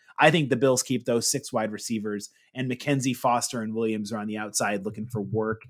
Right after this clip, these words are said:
And I don't think the Bills can sneak through Duke Williams on the practice squad either. I think he's too much of a name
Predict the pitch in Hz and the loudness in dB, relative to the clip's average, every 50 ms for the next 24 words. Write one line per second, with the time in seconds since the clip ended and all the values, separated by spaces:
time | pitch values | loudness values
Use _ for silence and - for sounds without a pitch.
0 | _ - - - 160 165 170 170 202 233 247 214 240 233 190 220 202 156 202 208 | _ -10 -8 0 4 8 10 10 12 10 10 8 6 6 8 6 6 8 8 8
1 | 208 185 - 196 185 160 - 180 190 185 156 - 180 180 170 151 143 170 156 160 | 6 6 4 2 4 4 2 2 2 0 0 2 4 4 4 6 4 2 2 2
2 | 151 160 151 151 147 131 139 131 131 120 - - 127 120 117 - 113 107 - - | 2 2 4 4 2 2 0 -2 -2 -4 -6 -4 -4 -4 -4 -6 -8 -10 -8 -4
3 | 117 107 104 101 101 101 98 98 98 104 123 120 - 123 120 - - - 135 127 | -2 -2 0 0 -2 -4 -4 -6 -8 -10 -12 -14 -10 -10 -10 -10 -10 -8 -6 -4
4 | 123 123 - 120 117 110 110 110 110 113 113 113 113 113 117 | -4 -4 -4 -4 -6 -4 -4 -4 -4 -4 -4 -4 -6 -6 -8